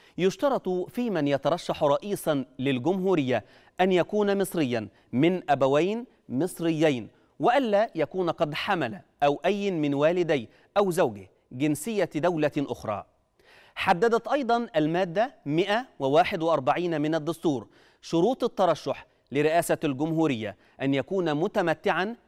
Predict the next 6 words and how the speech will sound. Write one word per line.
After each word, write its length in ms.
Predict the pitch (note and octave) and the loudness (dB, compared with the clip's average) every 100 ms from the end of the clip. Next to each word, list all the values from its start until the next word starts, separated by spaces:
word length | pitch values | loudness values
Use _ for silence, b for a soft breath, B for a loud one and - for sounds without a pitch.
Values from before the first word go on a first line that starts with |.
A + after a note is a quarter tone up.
| _ _ | _ _
بحقوقه 800 | A#2+ C3 - C3 G#3 F#3+ D#3+ C#3 | -6 -4 -2 -2 0 2 0 0
المدنية 680 | C3 C3 B2+ D3+ F3 D#3 C3 C3+ | 0 0 0 0 2 2 0 -2
والسياسية، 920 | C3 F#3+ - F#3 E3+ - E3 A#2+ G#2 b b b | -2 -2 -4 -2 -2 -2 -4 -4 -6 b b b
وأن 240 | D3+ G3 | 2 2
يكون 340 | G3 F#3+ C4 A#3+ | 2 0 -4 -6
قد 260 | - C#3+ | -2 -2